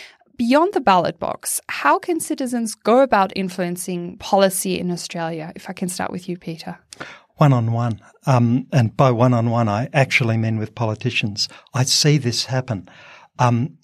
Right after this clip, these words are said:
Speaker 2: you can't do it ag-, about something that's, like, against their party's policy, <laughs> right? It's not gonna work. But, um, particularly with senators,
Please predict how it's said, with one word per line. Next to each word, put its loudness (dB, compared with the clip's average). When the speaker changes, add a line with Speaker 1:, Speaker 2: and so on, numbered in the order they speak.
Speaker 2:
you 4
can't 2
do 6
it 2
ag-, -8
about 2
something 0
that's, -6
like, -2
against 0
their 0
party's -6
policy, -6
<laughs> -8
right? -4
It's -6
not -4
gonna -10
work. -10
But, 2
um, 4
particularly 0
with 0
senators, -2